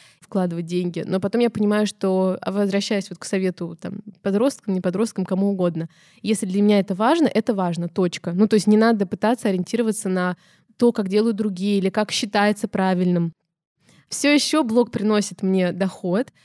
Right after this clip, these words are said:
причем неплохой. Иногда мне кажется, опять же, это к вопросу о том, что я куку, что можно было бы вообще забить на ежедневники и нормально жить на деньги от, э, блога. Но я понимаю, что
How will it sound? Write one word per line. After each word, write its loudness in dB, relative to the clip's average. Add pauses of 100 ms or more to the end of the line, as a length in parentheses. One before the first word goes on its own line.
(120)
причем 2
неплохой. 0
Иногда 2
мне 2
кажется, -2
опять -2
же, -8
это -8
к -10
вопросу -2
о -2
том, -6
что -6
я 2
куку, -2
что -2
можно 4
было 0
бы -8
вообще -4
забить -4
на -2
ежедневники 0
и -2
нормально 2
жить -4
на 0
деньги -2
от, -8 (120)
э, -8
блога. -2 (500)
Но 4
я 6
понимаю, 4
что 0